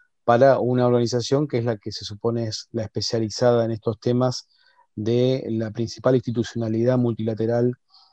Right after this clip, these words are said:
post Segunda Guerra, que son las Naciones Unidas. Pienso, pienso en China, pienso en Estados Unidos, y seguramente la salida de escena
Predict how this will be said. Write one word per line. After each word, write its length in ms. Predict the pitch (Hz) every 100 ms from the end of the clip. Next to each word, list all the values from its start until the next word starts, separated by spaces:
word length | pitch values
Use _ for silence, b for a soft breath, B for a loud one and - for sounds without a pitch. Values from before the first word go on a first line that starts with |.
| b b _
post 340 | 123 127 - -
Segunda 460 | - 113 120 120 120
Guerra, 280 | 127 135
que 140 | 110 110
son 320 | - 120 117
las 120 | 117
Naciones 640 | 113 110 - 120 117 - -
Unidas. 600 | 127 117 113 104 92 - B B B B
Pienso, 640 | - 190 - 170 160 151 -
pienso 300 | 180 180 165
en 100 | 147
China, 380 | - 190 185 135
pienso 640 | 151 143 - 139 123 113 _ _ _ _ -
en 120 | 120
Estados 400 | 120 143 135 -
Unidos, 560 | 131 147 160 160 - - _ _ _
y 100 | -
seguramente 1040 | 107 123 127 139 131 139 139 131 123 117 110 _ _ _ -
la 100 | 120
salida 640 | - 123 131 127 120 120
de 80 | 117
escena 580 | - 131 127 127 127